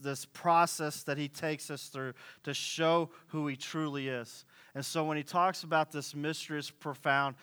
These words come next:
and I'm saying that it refers to Christ and the church, I want us to understand this, is that because Christ loved the church so much,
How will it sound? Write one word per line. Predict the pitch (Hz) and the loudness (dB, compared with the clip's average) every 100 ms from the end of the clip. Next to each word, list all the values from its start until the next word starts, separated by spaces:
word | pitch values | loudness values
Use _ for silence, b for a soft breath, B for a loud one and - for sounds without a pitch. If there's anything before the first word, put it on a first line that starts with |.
| B B | B B
and | 131 | 0
I'm | 139 131 | 0 0
saying | - 151 160 | -4 -2 0
that | 147 | -2
it | 139 | -2
refers | 139 127 151 143 - | -8 -8 -6 -6 -6
to | 131 | -12
Christ | - 147 143 143 - | -4 2 2 0 -8
and | 139 | -10
the | |
church, | 131 - 131 120 B B B | -10 -8 -8 -8 B B B
I | 131 | -4
want | 147 160 | 0 0
us | 170 - | 0 -2
to | 160 | -4
understand | 156 - - 147 139 | -4 -8 -6 -4 -2
this, | 139 135 139 | -2 -4 -6
is | 127 | -2
that | 143 135 B B - | 0 0 B B -10
because | - - 165 170 | -8 2 2 2
Christ | - 175 170 165 - | -4 6 6 6 0
loved | 160 147 | 0 2
the | 139 | -2
church | - - 156 151 | -8 -4 -4 -4
so | - - 147 | -8 -2 -2
much, | 147 143 143 | 4 2 2